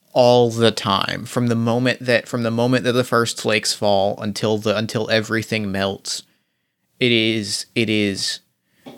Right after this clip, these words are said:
wind, it is howling wind, and it is blowing gusts of snow, and it is, it is flurries, and it is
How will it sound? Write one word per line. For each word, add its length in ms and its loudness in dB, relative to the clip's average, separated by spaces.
wind, 840 2
it 340 0
is 140 0
howling 540 2
wind, 480 2
and 140 0
it 120 2
is 180 -2
blowing 1000 2
gusts 520 0
of 160 2
snow, 680 2
and 280 -2
it 200 -2
is, 460 0
it 120 2
is 200 2
flurries, 760 2
and 200 -4
it 200 -4
is 380 -4